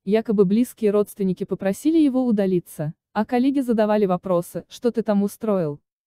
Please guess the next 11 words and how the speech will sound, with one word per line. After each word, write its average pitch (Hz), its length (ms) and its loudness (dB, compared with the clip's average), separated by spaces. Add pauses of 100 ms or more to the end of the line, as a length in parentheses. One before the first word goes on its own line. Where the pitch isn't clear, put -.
Правда, 269 440 4
сам 190 260 2
Панин 214 320 0
отрицает 190 640 -4
это. 160 340 -6 (240)
Все - 320 0
это 302 180 0
выдумки. 160 600 0 (180)
Ничего 269 440 2
не 320 120 4
говорил. 220 500 2